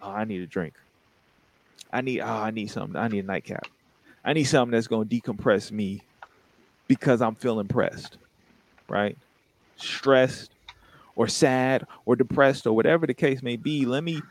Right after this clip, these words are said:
let me go in and, and inoculate myself, right? Let me become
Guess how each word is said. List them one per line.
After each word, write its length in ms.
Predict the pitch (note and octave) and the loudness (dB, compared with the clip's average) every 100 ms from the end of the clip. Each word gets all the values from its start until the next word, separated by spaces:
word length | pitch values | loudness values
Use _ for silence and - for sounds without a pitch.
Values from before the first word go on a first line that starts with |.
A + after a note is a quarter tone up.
| - _ | -20 _
let 160 | C3+ E3 | -2 -2
me 120 | F3 | -2
go 360 | B2+ B2+ C3+ B2+ | -2 2 2 2
in 120 | A2+ | -2
and, 160 | G#2+ - - | -4 -8 -10
and 320 | G#2 G2+ G2+ - _ _ _ _ _ _ _ _ - | -8 -8 -12 -18 _ _ _ _ _ _ _ _ -10
inoculate 580 | F#2 B2+ - A#2 F#2+ G2+ | -2 0 2 2 2 0
myself, 480 | G2 - G#2+ F#2+ - _ _ | -6 0 0 0 -4 _ _
right? 280 | - A2+ A2 - _ _ - - _ _ _ _ - | -2 0 -2 -10 _ _ -20 -20 _ _ _ _ -4
Let 120 | C#3 | -4
me 100 | D3 | -4
become 600 | B2+ C#3 E3 B2+ A2+ G#2 | -6 -2 4 4 4 0